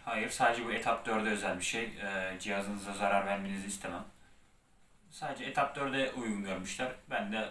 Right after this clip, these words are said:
bunu size aktardım arkadaşlar, bilginiz olsun. Şöyle aynı arkadaşımız yazmış. "Rusher'dan recovery tıkladıktan sonra Rusher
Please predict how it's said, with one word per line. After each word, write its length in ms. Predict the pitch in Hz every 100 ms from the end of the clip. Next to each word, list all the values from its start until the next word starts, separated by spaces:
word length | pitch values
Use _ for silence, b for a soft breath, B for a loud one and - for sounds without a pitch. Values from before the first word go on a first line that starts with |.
| -
bunu 160 | 107 110
size 260 | - 110
aktardım 400 | 95 87 87 85
arkadaşlar, 520 | 87 - 90 - 107
bilginiz 320 | 98 85 82 87
olsun. 300 | 87 - - - - - -
Şöyle 140 | -
aynı 360 | 135 139 151 131 139
arkadaşımız 580 | 135 151 139 151 135
yazmış. 560 | 139 131 107 - - - - - 123
"Rusher'dan 480 | 120 120 120 127 123
recovery 460 | 117 117 120 117 117 - -
tıkladıktan 480 | - 127 113 120 117
sonra 500 | 104 98 104 107 -
Rusher 480 | 110 107 - 101